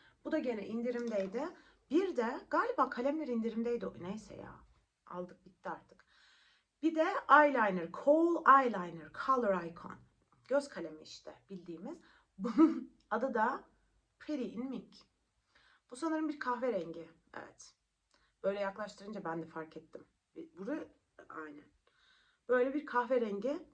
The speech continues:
göz kalemi aldım. Gene bu da upuzun. Ve bunların hepsinin videosu gelecek ve bitirdim. Evet, bu ay çok fazla şey aldım. Ama şöyle bir şey var ki gene belki zaten, e, biliyorsunuzdur.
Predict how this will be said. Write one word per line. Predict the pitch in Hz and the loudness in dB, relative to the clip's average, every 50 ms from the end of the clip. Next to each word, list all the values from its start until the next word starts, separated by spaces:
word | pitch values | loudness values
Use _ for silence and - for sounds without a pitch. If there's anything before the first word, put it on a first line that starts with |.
| _ - | _ 0
göz | 240 254 254 - | 2 2 2 0
kalemi | - 233 196 190 180 185 | -2 -2 -2 0 -2 -2
aldım. | 180 190 196 202 285 294 | -2 -4 -4 -4 -2 2
Gene | 247 247 233 233 220 202 | 2 2 2 2 -2 -4
bu | 185 | -2
da | 240 254 302 311 - - - - | 0 0 0 -2 -4 -8 -6 -4
upuzun. | 240 233 226 - 220 - - - - - - - - _ _ - | -4 -4 -2 -4 -6 -6 -6 -10 -12 -12 -14 -18 -20 _ _ -10
Ve | 220 240 214 | -8 -8 -6
bunların | 220 226 226 233 226 - | -4 -4 -4 -4 -4 -4
hepsinin | 226 254 254 - - - 185 202 233 277 - - - _ _ _ _ _ 233 | -8 -8 -8 -10 -14 -14 -12 -10 -10 -10 -12 -14 -20 _ _ _ _ _ -12
videosu | 240 185 233 220 - - | -8 -8 -8 -8 -10 -8
gelecek | 196 208 190 196 185 214 311 330 - - | -6 -4 -4 -2 2 4 4 2 4 4
ve | 262 285 320 339 - - - - - - _ | 6 6 6 6 2 -4 -12 -20 -20 -12 _
bitirdim. | 220 220 - - 254 240 202 190 180 - - - - _ _ _ _ _ _ - - _ _ _ _ _ _ _ | -8 -8 -2 0 0 0 0 0 -4 -6 -10 -16 -20 _ _ _ _ _ _ -20 -20 _ _ _ _ _ _ _
Evet, | - 262 233 - - 214 | -2 0 0 0 0 2
bu | 254 247 | 2 2
ay | 262 262 | 2 2
çok | 262 277 277 269 | -2 -4 -4 0
fazla | 247 240 226 208 226 | 0 0 0 0 -4
şey | - - 240 226 | -4 -2 0 2
aldım. | 214 202 190 185 196 262 262 - - - - - - - | 2 2 2 0 -2 -4 -6 -8 -12 -20 -20 -20 -8 -2
Ama | - 233 269 294 | 0 2 2 4
şöyle | 294 294 285 262 262 247 | 6 6 6 6 6 4
bir | - | 0
şey | - - 233 208 196 190 | -4 -2 -2 0 0 2
var | 202 185 180 175 - | 2 2 0 0 -4
ki | - - 254 302 - | -6 -4 -4 -2 2
gene | - 247 226 226 220 196 | 2 2 2 2 2 4
belki | 220 208 208 202 202 - 220 | 4 4 4 2 -2 -6 -4
zaten, | 190 214 202 202 196 - 196 185 185 180 180 - | 0 2 2 2 0 -2 -4 -4 -4 -6 -8 -8
e, | - 170 160 160 165 156 151 151 151 147 147 135 135 - - | -6 -4 -2 -2 -2 -2 -2 -4 -4 -6 -6 -8 -10 -6 -6
biliyorsunuzdur. | 190 185 214 220 214 214 214 - 196 170 160 165 - - 294 392 | -4 -2 0 -2 -2 -2 -6 -6 -6 -6 -6 -8 -6 -6 -6 -6